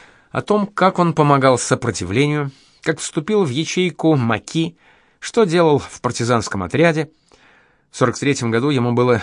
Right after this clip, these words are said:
девятнадцать лет, он работал на молочной ферме своего дяди. Швейцарец по происхождению, дядя так хорошо говорил по-немецки, что солдаты, приходя за продуктами, задерживались поболтать с человеком, владеющим их родным языком.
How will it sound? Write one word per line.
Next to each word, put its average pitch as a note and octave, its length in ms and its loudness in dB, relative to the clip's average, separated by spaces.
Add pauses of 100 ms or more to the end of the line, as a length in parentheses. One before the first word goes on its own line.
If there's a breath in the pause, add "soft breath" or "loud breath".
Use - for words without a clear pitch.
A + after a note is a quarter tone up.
девятнадцать C3 800 0
лет, F#3+ 340 0
он G3 200 -4
работал E3 460 0
на C#3+ 100 0
молочной C3 480 0
ферме F3 420 -4
своего C#3 480 0
дяди. G#2+ 440 -4 (1000)
Швейцарец D#3 720 -2
по C3+ 120 -4
происхождению, B2 800 -4 (480 loud breath)
дядя E3 320 2
так F#3 240 -2
хорошо F3 280 -2
говорил D3 260 2
по-немецки, C#3+ 760 0 (240 loud breath)
что - 260 -2
солдаты, D3 680 4
приходя C3 440 0
за A#2+ 160 0
продуктами, G3 680 0 (280 loud breath)
задерживались F#3+ 720 0
поболтать C3+ 520 2
с - 60 -6
человеком, D#3+ 720 -2
владеющим D#3 600 0 (200 loud breath)
их - 280 -6
родным A2+ 420 -2
языком. G#2 480 -8